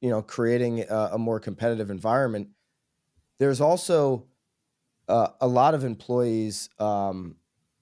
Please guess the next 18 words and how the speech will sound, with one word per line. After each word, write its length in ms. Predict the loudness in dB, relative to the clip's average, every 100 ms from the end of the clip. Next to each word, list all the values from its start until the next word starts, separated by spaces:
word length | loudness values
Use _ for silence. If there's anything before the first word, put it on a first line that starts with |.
| _ _ _ -20 -4
right 240 | 0 0
now 300 | 0 0 0 -2
who 240 | -2 0
are 180 | 0 -2
being 320 | -2 -4 -4
called 340 | -4 -2 -2
back 300 | -2 -4 -4
into 240 | -8 -10 -8
the 140 | -4
office. 360 | -2 -2 -4 -8
So 380 | -2 0 -2 -2
last 300 | 0 0 -2
night 180 | -4 -4
we 80 |
had 120 | -4 -6
a 40 |
party 380 | -4 -2 -2 -4
here 420 | -4 -4 -6 -8